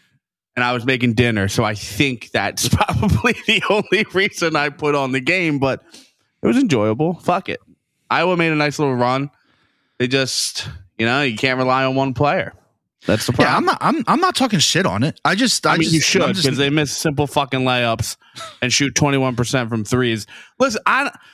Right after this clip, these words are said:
Speaker 1: I, I, there's a place. I get it. I understand. But any, it's not enjoy-, more enjoyable than any men's sport. I don't care if that's a hot take. It's just not. I don't
Speaker 2: I
Speaker 1: care.
Speaker 2: don't think that's,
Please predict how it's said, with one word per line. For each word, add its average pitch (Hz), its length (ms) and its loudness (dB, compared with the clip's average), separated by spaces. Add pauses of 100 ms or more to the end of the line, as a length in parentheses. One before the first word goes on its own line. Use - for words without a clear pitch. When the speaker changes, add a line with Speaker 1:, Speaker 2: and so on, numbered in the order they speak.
(220)
Speaker 1:
I, 143 400 2
I, 160 240 0
there's 165 240 2
a 170 60 -2
place. 170 380 -2
I 127 200 -2
get 131 220 0
it. 123 80 0
I 113 140 0
understand. 131 520 0
But 123 140 0
any, 143 180 0
it's 139 400 -2
not 151 380 2
enjoy-, 143 440 0
more 143 260 0
enjoyable 127 460 0
than 120 180 -2
any 123 420 0
men's 120 520 0
sport. 127 300 0
I 117 60 -2
don't 120 180 -6
care 131 200 0
if 123 80 -4
that's 120 160 -2
a 120 60 -2
hot 120 240 -2
take. 131 360 -2
It's 117 180 -2
just - 320 -4
not. 127 260 -2 (680)
I 120 40 4
don't 127 100 2
Speaker 2:
I - 80 4
Speaker 1:
care. - 80 2
Speaker 2:
don't 113 120 -2
think 113 160 0
that's, 110 180 0